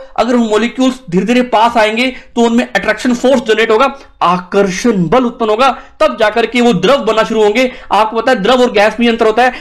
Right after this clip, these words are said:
कि द्रव के जो मॉलिक्यूल्स होते हैं, लिक्विड के जो मॉलिक्यूल्स होते हैं, द्रव के जो अणु होते हैं, वो पास-पास होते हैं as compare to gaseous molecule। गैसीय अणु की तुलना में द्रव के अणु पास पास पाए जाते हैं। तो मेरी बात समझ आई? क्यों इनका लिक्विफिकेशन बताओ,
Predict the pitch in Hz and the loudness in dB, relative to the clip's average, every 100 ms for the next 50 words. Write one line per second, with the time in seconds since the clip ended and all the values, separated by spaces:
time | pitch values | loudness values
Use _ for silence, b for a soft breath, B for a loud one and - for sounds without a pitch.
0 | B 175 190 262 262 247 240 214 180 180 | B -2 0 0 -2 -4 -2 0 2 2
1 | 208 - 277 240 202 226 262 247 - 202 | 0 -2 0 2 2 2 0 -2 -6 -6
2 | 185 262 240 208 185 196 185 262 226 208 | -2 -2 0 0 0 -2 0 0 0 0
3 | 254 254 B 160 214 240 214 220 226 233 | -2 -4 B 0 0 0 0 0 2 2
4 | 226 269 247 - 202 185 202 208 214 262 | 2 -2 -2 -2 -2 0 0 0 0 0
5 | 226 202 254 262 - 220 247 240 208 202 | -2 2 0 0 -2 0 0 0 -2 0
6 | 214 220 247 185 196 196 226 196 185 269 | 0 0 0 -2 -2 -4 -2 0 2 0
7 | 247 B B B _ - 160 208 233 311 | -2 B B B _ -10 0 0 0 0
8 | 302 294 214 208 233 233 - 180 180 185 | 2 2 -2 0 -2 -2 -2 0 2 2
9 | 190 285 294 - 165 233 285 240 208 240 | 2 0 -2 -10 -2 0 0 0 -2 0
10 | 262 - 220 233 226 - 269 285 - 233 | -2 0 0 0 -2 -2 0 0 -2 -2
11 | 196 180 175 214 254 - - - 196 185 | 0 0 0 -2 -4 -6 -14 -6 -2 0
12 | 196 208 180 208 220 226 226 240 180 B | 0 -2 0 2 0 -4 -2 -2 -2 B
13 | B 247 233 226 262 208 196 220 - 285 | B 0 0 0 0 0 -2 -8 -4 -2
14 | 285 - 240 254 226 220 226 190 180 | -2 -2 0 2 2 2 4 2 -2